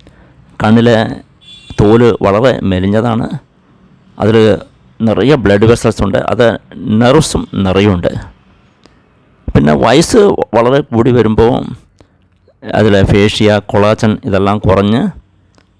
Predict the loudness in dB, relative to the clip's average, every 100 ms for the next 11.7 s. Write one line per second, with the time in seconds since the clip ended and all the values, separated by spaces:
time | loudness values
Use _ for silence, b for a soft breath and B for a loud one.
0 | _ _ -6 0 2 2 0 0 0 0
1 | 2 2 2 0 0 -4 -4 0 0 2
2 | 2 2 0 0 -2 0 0 0 2 0
3 | 0 -2 -2 -2 0 -2 -2 -4 -8 _
4 | _ b b b b b -2 2 4 4
5 | 2 0 2 2 2 0 0 -2 -2 0
6 | -2 -2 -2 -2 -2 -2 -2 -4 -10 -16
7 | _ _ b b b -20 _ _ 0 2
8 | 2 0 2 2 0 _ _ _ _ _
9 | -20 -20 -20 -20 _ 0 0 -2 -10 -20
10 | -20 -18 -6 -4 0 0 0 -8 -20 -20
11 | _ _ -6 -2 0 -2 -6